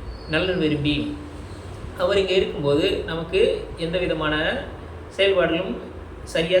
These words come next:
செய்ய முடியாது. அதனால அவரை அரசியலை விட்டு வெளியே போகக்கூடிய அளவுக்கு என்ன செய்ய முடியுமோ அதற்கான எல்லா வேலையும் செய்யணும் அப்படிங்கிற அடிப்படையில தான்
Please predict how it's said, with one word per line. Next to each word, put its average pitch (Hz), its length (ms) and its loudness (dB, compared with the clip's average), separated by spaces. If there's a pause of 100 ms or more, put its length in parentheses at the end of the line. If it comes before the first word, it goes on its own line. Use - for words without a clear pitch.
செய்ய 175 240 2
முடியாது. 156 380 4 (180)
அதனால 160 220 0 (100)
அவரை 165 160 4 (120)
அரசியலை 202 440 2
விட்டு 170 220 0 (380)
வெளியே 185 260 2
போகக்கூடிய 165 400 2
அளவுக்கு 156 320 2
என்ன 160 240 -4
செய்ய 147 200 -2
முடியுமோ 147 280 -2 (200)
அதற்கான 156 420 0
எல்லா 156 220 2
வேலையும் 147 300 0
செய்யணும் 147 300 0
அப்படிங்கிற 135 320 0
அடிப்படையில 131 420 -2
தான் 147 160 -2